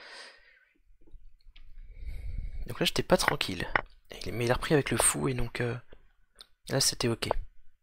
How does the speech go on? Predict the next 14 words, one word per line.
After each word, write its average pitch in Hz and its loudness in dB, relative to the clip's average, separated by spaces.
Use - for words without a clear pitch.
Ensuite - -2
tour 113 2
E - 4
cinq. 127 6
Tour - 0
C - 10
huit. - -2
Tour 156 6
F - 0
cinq. - 6
Donc - -4
là 160 4
il 151 4
attaque - 4